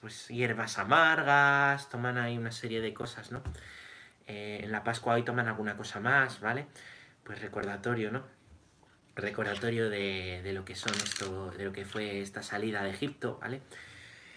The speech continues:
Ese cordero que es una imagen de Jesús y esa sangre del cordero, ¿eh? La sangre, que es el lugar de la vida del cordero,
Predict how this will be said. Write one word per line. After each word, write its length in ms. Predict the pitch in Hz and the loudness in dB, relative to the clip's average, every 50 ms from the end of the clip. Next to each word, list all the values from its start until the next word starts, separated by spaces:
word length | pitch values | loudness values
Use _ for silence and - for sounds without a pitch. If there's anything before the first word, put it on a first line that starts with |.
| - - - _ - | -20 -20 -20 _ -6
Ese 240 | 120 113 - 139 | -6 -2 0 2
cordero 380 | - 135 127 131 156 151 147 143 | 2 2 4 6 6 6 6 4
que 80 | 143 127 | 4 -2
es 120 | - - | -4 -2
una 120 | 131 123 | 0 0
imagen 400 | 123 120 123 127 127 - 131 123 | 2 2 2 0 0 0 -2 0
de 80 | 117 117 | 0 0
Jesús 520 | 113 - - - - 165 175 185 180 - | -2 -2 -4 0 4 4 6 6 4 2
y 40 | - | -2
esa 180 | 135 - 147 135 | -2 0 0 -2
sangre 420 | - - 156 165 170 160 151 147 | 4 6 6 6 6 6 4 4
del 180 | 139 127 127 123 | 4 4 2 2
cordero, 540 | 117 117 117 120 135 156 156 143 139 147 - - - _ - | 2 0 0 2 2 2 2 2 0 -2 -6 -12 -20 _ -14
¿eh? 200 | 113 127 143 139 | -12 -10 -10 -10
La 100 | 120 113 | -12 -12
sangre, 560 | - - - 123 127 127 123 113 - 123 120 117 - - _ - - - - - - | -12 -6 -4 -2 -2 -2 -2 -4 -4 -6 -8 -12 -16 -20 _ -20 -20 -20 -20 -18 -16
que 60 | 101 | -14
es 140 | 101 - - | -12 -8 -4
el 60 | 113 | -4
lugar 240 | 107 104 107 107 107 | -2 -2 -2 -4 -4
de 80 | 104 | -6
la 100 | 95 92 | -6 -6
vida 240 | 98 104 110 110 107 | -6 -6 -6 -6 -4
del 160 | 104 101 98 | -4 -6 -6
cordero, 440 | 98 101 98 101 113 120 123 117 117 | -6 -8 -6 -4 -2 -2 -2 -4 -6